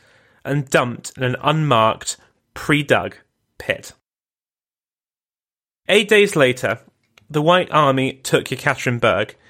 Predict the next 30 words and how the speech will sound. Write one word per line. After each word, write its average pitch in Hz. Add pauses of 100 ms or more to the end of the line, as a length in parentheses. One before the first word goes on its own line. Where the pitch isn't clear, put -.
(340)
and 151
raced 175
towards 147
the 143
House 135
of 135
Special 131
Purpose. - (420)
They 151
found 190
it 175
deserted, 135 (1000)
and 151
when 160
they 151
searched -
the 139
cellar, 175 (300)
they 156
found 185
it 147
spotlessly -
clean, 131 (560)
but -
the 156
walls 160
peppered 151
with 131
bullet 131
holes. 107